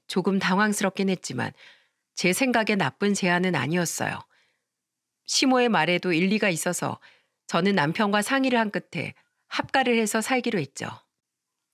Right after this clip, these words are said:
시모의 성격이나 저를 대하는 태도가 좀 걸리긴 했어요. 근데 그래도 저만 제 할 일 하면서 열심히 살면 될 거라고 생각했어요. 하지만 역시나 시모는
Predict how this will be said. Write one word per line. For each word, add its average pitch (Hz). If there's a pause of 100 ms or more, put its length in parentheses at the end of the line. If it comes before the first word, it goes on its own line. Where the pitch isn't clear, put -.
(140)
시모의 220
성격이나 202 (140)
저를 190
대하는 185
태도가 196 (160)
좀 170
걸리긴 202
했어요. - (880)
근데 190
그래도 175 (380)
저만 196
제 185
할 262
일 262
하면서 151 (260)
열심히 170
살면 226
될 185
거라고 185
생각했어요. 220 (1200)
하지만 190
역시나 175
시모는 175